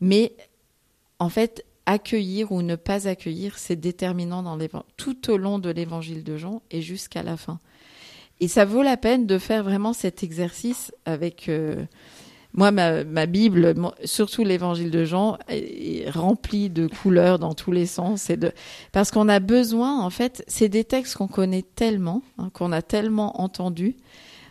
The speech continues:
on les a tellement entendus qu'on ne les écoute plus. <laughs> Donc parfois, se dire, ben, maintenant,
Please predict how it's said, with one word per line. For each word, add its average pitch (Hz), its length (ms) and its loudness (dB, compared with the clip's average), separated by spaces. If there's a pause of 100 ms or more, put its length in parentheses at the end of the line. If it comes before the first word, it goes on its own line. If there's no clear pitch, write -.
(140)
on 180 140 2
les 180 240 2
a 170 100 2
tellement 226 600 0
entendus 196 480 -4
qu'on 175 180 -4
ne 160 100 -4
les 165 220 -4
écoute - 340 -10
plus. 156 220 -10 (300)
<laughs> 165 60 -8 (640)
Donc 185 340 0
parfois, 233 600 2
se - 160 -2
dire, 196 320 0
ben, 170 200 0
maintenant, 185 500 -2